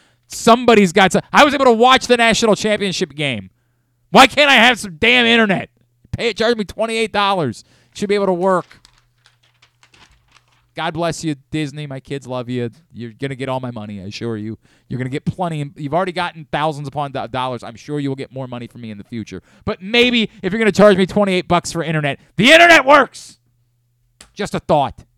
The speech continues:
Or say, "Hey, it's five dollars and it doesn't work." And then I'll say, "I'll deal with that." That's the way it goes. Jeremy Kahn is with us once again. It's been way too long. Uh, just the way that it worked out, I was away. We had some holidays. How you doing, buddy?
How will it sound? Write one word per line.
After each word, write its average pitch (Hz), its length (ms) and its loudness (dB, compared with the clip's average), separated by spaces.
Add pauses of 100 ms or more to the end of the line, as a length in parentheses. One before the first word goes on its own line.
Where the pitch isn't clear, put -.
(420)
Or 127 100 -18
say, 147 200 -10
"Hey, 135 340 -4 (160)
it's - 80 -20
five 165 320 -4
dollars 110 460 -6 (100)
and 107 80 -14
it 104 100 -14
doesn't 127 320 -4
work." 107 400 -14
And 104 80 -12
then 98 80 -10
I'll 143 100 -8
say, 127 440 -10 (1040)
"I'll 120 120 -10
deal 139 220 -2
with 104 140 -6
that." - 320 -16 (120)
That's - 220 -20
the 95 60 -20
way 95 140 -14
it 78 120 -20
goes. - 320 -20 (520)
Jeremy 117 300 -10
Kahn 87 380 -14
is 92 160 -12
with 104 220 -10
us 87 180 -16
once 95 200 -14
again. 101 180 -14
It's 123 80 -14
been 226 200 -6
way 214 180 -2
too 208 260 -4
long. 135 460 -2 (520)
Uh, 139 160 -2
just 160 200 0
the 175 60 -4
way 170 120 -2
that 151 60 -4
it 135 60 -8
worked 139 220 -6
out, 117 160 -4
I 113 120 -4
was 110 120 -6
away. 117 320 -6
We 110 80 -6
had 104 100 -10
some 104 140 -18
holidays. 95 560 -12
How 147 100 -10
you 156 80 -4
doing, 98 200 -8
buddy? 95 280 -16